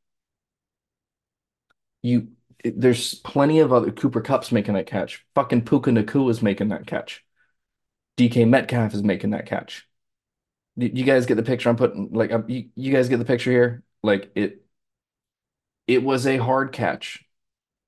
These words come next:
but it hit him in both of his hands. It's on both of them, for sure. But Trevor threw a bomb off his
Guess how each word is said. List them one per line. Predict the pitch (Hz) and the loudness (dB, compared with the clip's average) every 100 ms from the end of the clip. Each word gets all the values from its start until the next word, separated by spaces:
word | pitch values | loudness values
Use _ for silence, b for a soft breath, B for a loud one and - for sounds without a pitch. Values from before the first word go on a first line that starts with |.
| - 117 | -18 2
but | 127 127 | 4 4
it | 113 | 0
hit | 127 107 | -2 -2
him | 98 98 104 - - | -2 -4 -8 -8 -4
in | 107 104 | -4 -2
both | - 101 98 | 2 2 2
of | 98 | -4
his | 90 | -6
hands. | 104 - - - _ _ _ _ _ _ _ _ _ _ _ _ _ _ _ _ - | -10 -12 -16 -20 _ _ _ _ _ _ _ _ _ _ _ _ _ _ _ _ -2
It's | 117 139 | 2 4
on | 151 131 | 4 6
both | 123 120 | 4 4
of | 101 | 0
them, | 95 - - - | -6 -10 -12 0
for | 113 | 0
sure. | - 117 - - - - | 2 2 0 -6 -6 -2
But | 104 | 0
Trevor | - 113 117 | 2 4 4
threw | 117 120 113 | 4 4 2
a | |
bomb | 110 110 117 104 98 101 | 2 0 2 2 2 0
off | - 101 98 | 0 -2 -2
his | 107 101 101 | -4 -4 -6